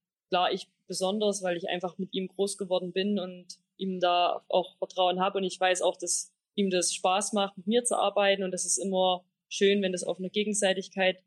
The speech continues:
beruht. Aber letztendlich war das auch immer in einer engen Absprache mit unseren Stützpunkttrainern. Also mit die machen auch eine richtig gute Arbeit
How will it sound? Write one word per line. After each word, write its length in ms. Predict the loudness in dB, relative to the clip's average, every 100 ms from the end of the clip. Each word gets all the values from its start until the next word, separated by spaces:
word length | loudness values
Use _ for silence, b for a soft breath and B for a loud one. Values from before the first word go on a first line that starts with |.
| _ _ _ -4
beruht. 320 | 2 2 2
Aber 140 | 2
letztendlich 480 | 0 0 -2 -2 0
war 100 | 0
das 140 | 0
auch 180 | 0 0
immer 320 | 0 -2 -2
in 140 | -2 -2
einer 160 | -2
engen 280 | -2 -2 -2
Absprache 600 | -2 -4 -6 -2 -2 -2
mit 160 | -6 -4
unseren 460 | -4 -2 -2 -4 -8
Stützpunkttrainern. 960 | -4 -4 2 2 2 0 2 0 -2 -4
Also 180 | -6 -6
mit 140 | -6
die 80 | -4
machen 200 | -4 -2
auch 120 | -2
eine 120 | -2
richtig 380 | -6 -6 -8 -10 _ _ _ _
gute 200 | 2 4
Arbeit 560 | 2 2 2 4 2